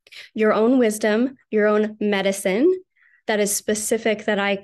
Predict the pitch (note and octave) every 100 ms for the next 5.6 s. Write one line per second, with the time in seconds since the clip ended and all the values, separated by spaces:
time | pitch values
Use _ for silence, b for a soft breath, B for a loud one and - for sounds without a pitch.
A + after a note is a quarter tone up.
0 | - A3 A3 - B3 C4 C4 A3+ G#3 G#3
1 | F#3+ G3 G#3+ G3+ F#3+ F#3+ F3+ F#3 F#3+ F#3+
2 | G3+ - F#3+ F3+ A#3 C#4 B3 - A#3+ A#3+
3 | A#3+ B3 D4+ D4+ - B3+ B3 G#3+ G3+ B3+
4 | - E3+ F#3 A3+ A#3+ A3 A3+ A#3 G3 G3+
5 | G3+ F#3+ G3 F#3+ - -